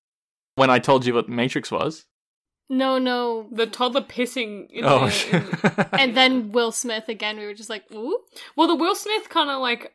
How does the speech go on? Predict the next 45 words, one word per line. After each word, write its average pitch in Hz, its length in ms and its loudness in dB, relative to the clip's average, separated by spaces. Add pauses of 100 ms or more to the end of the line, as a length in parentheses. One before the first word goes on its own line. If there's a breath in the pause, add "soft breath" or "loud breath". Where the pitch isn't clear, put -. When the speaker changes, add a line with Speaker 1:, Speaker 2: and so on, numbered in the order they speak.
Speaker 3:
I 247 100 2
can 262 200 -4
see 269 340 -4
the 302 160 -6
correlation 226 540 -2
between 214 400 -8
Will 196 140 -8
Smith, 202 380 -10 (280)
the 185 200 -16 (100)
Inception, 196 580 -6
and 185 400 -4
Men 196 180 -6
in 180 80 -8
Black 170 260 -8
vibes. 64 380 -6
Speaker 2:
Yeah. 208 560 -6
Speaker 1:
Yeah, 123 480 4
fair 131 120 2
enough. 110 200 -4 (840)
So, 165 460 6 (140)
that's 170 360 2
the 190 160 0
end 160 220 4
of 120 160 0
the 127 60 -2
movie 127 400 2
clips. - 440 -2
However, 156 400 4
I 151 60 6
have 151 100 2
a 160 40 -8
couple 190 320 0
of 143 80 2
extra 131 280 0
ones 120 340 -2
here. 113 440 -2 (100)
Um, 110 460 0
and - 0 -
we're - 80 -2
Speaker 2:
All 135 120 2
right. 131 100 4
Speaker 1:
talking 190 360 4
about 127 500 4 (680)
an 135 100 2
actor - 540 -2